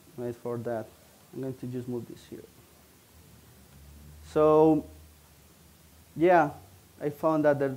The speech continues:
that was, like, something that needed to be done better and went for it. Twenty fifteen, Stygian Abyss. So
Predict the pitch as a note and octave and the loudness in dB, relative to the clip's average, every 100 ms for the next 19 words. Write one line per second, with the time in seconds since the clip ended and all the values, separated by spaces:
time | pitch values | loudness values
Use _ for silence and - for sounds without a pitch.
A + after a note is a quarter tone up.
0 | - C#3+ C#3+ C#3+ D3 C#3+ C3+ C3+ D3 C#3+ | -2 0 0 0 0 2 -2 -4 -6 -6
1 | C3+ C3 B2 B2+ C#3+ C#3 B2+ - C3 C3 | -6 -6 -6 -6 -6 -4 -6 -8 -8 -6
2 | C3 B2 B2 B2 B2 A#2+ A#2 A#2 - _ | -6 -4 -2 -2 -2 -2 -6 -10 -16 _
3 | B2+ A#2+ - B2+ A#2+ A#2+ - _ _ _ | -12 -10 -6 -4 -4 -6 -14 _ _ _
4 | _ _ _ _ _ _ _ _ _ _ | _ _ _ _ _ _ _ _ _ _
5 | _ _ _ _ _ - F3 F3+ F3 F3 | _ _ _ _ _ -6 0 2 2 0
6 | E3+ F3+ F3+ D#3 - D#3 D#3+ D3 C#3+ D#3 | -2 0 2 2 -2 -4 -2 -2 0 0
7 | F3 - D3+ C#3+ C#3 C#3 | -2 -4 -2 0 0 -2